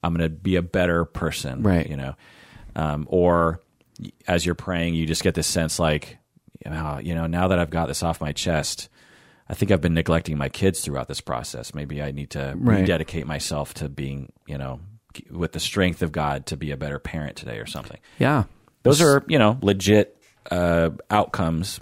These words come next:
Speaker 1: positive outcomes
Speaker 2: Yeah.
Speaker 1: from, from purely praying,
Speaker 2: Yeah.
Speaker 1: right? Um,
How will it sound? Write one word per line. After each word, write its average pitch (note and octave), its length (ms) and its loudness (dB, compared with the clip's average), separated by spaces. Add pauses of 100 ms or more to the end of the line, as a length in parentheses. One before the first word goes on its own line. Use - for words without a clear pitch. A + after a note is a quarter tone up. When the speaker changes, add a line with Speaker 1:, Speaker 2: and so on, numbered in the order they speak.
(140)
Speaker 1:
positive F2 380 4
outcomes D#2+ 440 0
Speaker 2:
Yeah. A2+ 240 4
Speaker 1:
from, D#2 300 -4
from E2 440 0 (100)
purely E2+ 500 2
praying, D2 560 -4
Speaker 2:
Yeah. B2+ 220 2 (1080)
Speaker 1:
right? G#2 180 6
Um, G2+ 220 4